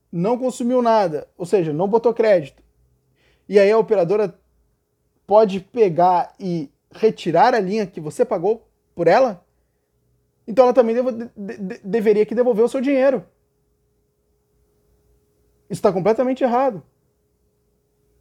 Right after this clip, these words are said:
É, que absurdo é esse? As operadoras se aproveitando por determinadas brechas na lei de defesa do consumidor.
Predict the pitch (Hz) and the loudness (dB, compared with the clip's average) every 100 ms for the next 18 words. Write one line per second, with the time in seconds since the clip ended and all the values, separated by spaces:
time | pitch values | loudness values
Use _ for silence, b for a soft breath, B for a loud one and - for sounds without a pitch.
0 | _ _ _ _ _ _ _ _ _ _ | _ _ _ _ _ _ _ _ _ _
1 | _ _ _ _ _ _ _ _ _ _ | _ _ _ _ _ _ _ _ _ _
2 | _ _ _ _ _ _ _ - 202 - | _ _ _ _ _ _ _ -14 -8 2
3 | 285 226 - 269 247 196 170 135 - - | 2 2 -8 -6 -4 -2 -4 -6 -12 -20
4 | _ _ _ _ _ _ _ _ _ _ | _ _ _ _ _ _ _ _ _ _
5 | _ _ _ 135 143 147 170 147 135 156 | _ _ _ -4 -4 -2 0 0 0 0
6 | 214 226 - 185 - 165 151 135 123 151 | 0 -2 -4 -8 -6 -8 -6 -8 -4 -4
7 | 175 214 240 254 277 _ _ _ _ _ | -2 -4 -6 -10 -12 _ _ _ _ _
8 | _ _ _ _ _ _ _ _ _ _ | _ _ _ _ _ _ _ _ _ _
9 | _ - 180 175 156 165 190 180 175 175 | _ -4 2 2 2 -2 0 -2 0 0
10 | 170 151 135 156 247 - 208 165 165 139 | 0 -2 -2 -2 -2 -2 -6 -6 -6 -6
11 | 139 135 127 131 143 127 131 - 123 - | -6 -6 -8 -10 -12 -14 -16 -18 -18 -18
12 | - - - | -18 -20 -20